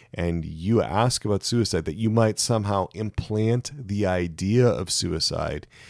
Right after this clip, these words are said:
and increase the risk that they might act out in a suicidal way. Well, there,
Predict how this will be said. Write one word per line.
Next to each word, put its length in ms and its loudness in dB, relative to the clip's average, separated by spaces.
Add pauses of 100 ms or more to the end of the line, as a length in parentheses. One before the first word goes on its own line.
(180)
and 160 -2
increase 640 2
the 160 0
risk 520 0
that 200 -2
they 140 0
might 300 -2
act 300 -4
out 200 0
in 100 -2
a 60 0
suicidal 680 -2
way. 360 -2 (1000)
Well, 520 4
there, 180 -2